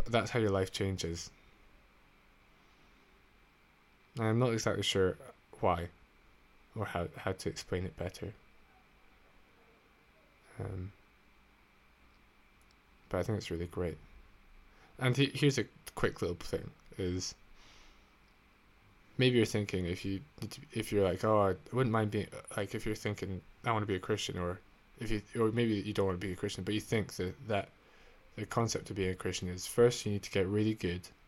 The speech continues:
and only then can you become a Christian.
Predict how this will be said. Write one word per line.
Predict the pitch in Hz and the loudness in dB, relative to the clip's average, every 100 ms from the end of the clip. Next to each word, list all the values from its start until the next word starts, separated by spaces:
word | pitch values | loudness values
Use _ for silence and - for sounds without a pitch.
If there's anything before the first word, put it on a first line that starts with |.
| - - - - _ - | -20 -20 -20 -20 _ -6
and | 101 92 90 - | 0 0 0 -2
only | 117 123 113 | 0 2 2
then | 110 101 87 - - - _ _ - | 2 0 -2 -6 -12 -20 _ _ -14
can | - 92 | -4 -2
you | 90 | -2
become | 90 - 95 90 | -4 -4 -4 -2
a | 90 | -4
Christian. | - 95 - 107 113 | -4 -6 -6 -8 -10